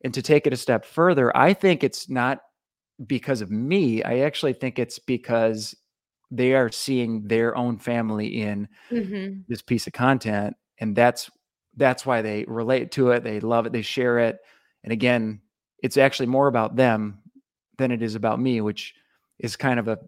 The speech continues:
Speaker 1: special thing. It takes me out of the spotlight, I guess, in my mind.
Speaker 2: Yeah, absolutely. One favorite activity seems to be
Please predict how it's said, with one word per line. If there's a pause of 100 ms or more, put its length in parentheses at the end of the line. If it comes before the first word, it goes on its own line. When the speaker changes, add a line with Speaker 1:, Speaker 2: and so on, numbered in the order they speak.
(340)
Speaker 1:
special
thing.
It
takes
me
out
of
the
spotlight,
I
guess,
in
my
mind. (340)
Speaker 2:
Yeah, (260)
absolutely.
One
favorite
activity
seems
to
be